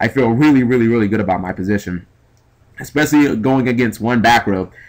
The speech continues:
You know, if that was a Light Mirror or something like that, okay, yeah, maybe I wouldn't feel so great about my position then. But outside of that being a Soul Drain or a Light Mirror, I really couldn't care less what it is. It can be Reckless,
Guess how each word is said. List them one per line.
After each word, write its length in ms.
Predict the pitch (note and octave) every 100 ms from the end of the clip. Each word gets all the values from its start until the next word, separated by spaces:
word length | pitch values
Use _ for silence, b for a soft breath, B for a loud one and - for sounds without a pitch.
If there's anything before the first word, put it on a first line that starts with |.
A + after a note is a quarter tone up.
| B -
You 120 | A2+
know, 220 | G#2+ G2
if 140 | A#2
that 140 | D3 C#3+
was 100 | B2
a 60 |
Light 300 | G2+ A#2+ D3
Mirror 220 | C#3 C#3+ C#3
or 40 |
something 280 | C#3+ C3+ C3+
like 180 | C3 C3
that, 220 | B2+ -
okay, 220 | B2+ A#2
yeah, 240 | G2 G#2+ F2+
maybe 300 | G2+ G#2+ A2+
I 80 |
wouldn't 280 | A#2+ D3+ B2
feel 140 | C3+ B2
so 140 | A#2
great 160 | A#2 G#2+
about 160 | G#2+
my 120 | G#2+
position 440 | G2+ G2+ G2+ F2+ F#2+
then. 380 | C#3+ G#2+ G2 B B B
But 100 | G#2+
outside 340 | B2+ - D#3 C#3+
of 60 |
that 140 | C3+ B2
being 280 | C3 A#2+ -
a 140 | G#2
Soul 300 | - C#3 C#3+
Drain 300 | B2+ C3 B2
or 140 | A2
a 40 | G2
Light 240 | B2 B2
Mirror, 320 | G#2 G#2 G2+
I 60 | -
really 360 | G#2+ B2+ B2+ G#2+
couldn't 240 | - G2+
care 240 | A2 G2+
less 400 | F#2+ G#2 G2 -
what 180 | G#2+ G#2
it 100 | F2+
is. 260 | G#2+ F#2 -
It 100 | G2+
can 140 | A#2+
be 100 | G#2+
Reckless, 520 | G#2 A2 A2+ G#2+ -